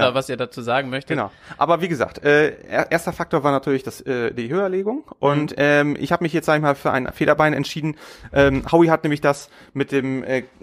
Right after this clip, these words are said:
Speaker 1: Gasausdrucksbehälter. Und ich hab das, ich sag mal, in Anführungszeichen Standardfederbein, wo, äh, ich dann auch die Möglichkeit hatte, einen Matzling zum Beispiel anzubauen, ne?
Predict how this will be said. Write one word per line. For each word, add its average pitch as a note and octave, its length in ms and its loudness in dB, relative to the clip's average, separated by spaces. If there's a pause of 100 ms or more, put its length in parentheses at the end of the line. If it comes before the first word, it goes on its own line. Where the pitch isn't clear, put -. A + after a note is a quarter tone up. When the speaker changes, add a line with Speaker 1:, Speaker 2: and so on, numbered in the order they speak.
(120)
Speaker 1:
Gasausdrucksbehälter. D#3+ 1200 2 (400)
Und D3 220 2
ich C#3+ 120 -4
hab D#3+ 80 0
das, - 260 -2 (100)
ich C3 100 -8
sag C#3+ 100 0
mal, C3+ 80 6
in B2+ 80 2
Anführungszeichen C3 580 0
Standardfederbein, E3 1120 2 (260)
wo, C3+ 400 0
äh, C3 480 4 (120)
ich - 300 -8
dann C3 220 2
auch B2+ 160 0
die C3+ 100 -10
Möglichkeit D3+ 400 -2
hatte, C#3+ 180 -6
einen C3 120 -4
Matzling C3 360 -2
zum - 140 -12
Beispiel - 260 -12
anzubauen, D#2 460 -12
ne? F#3+ 140 -2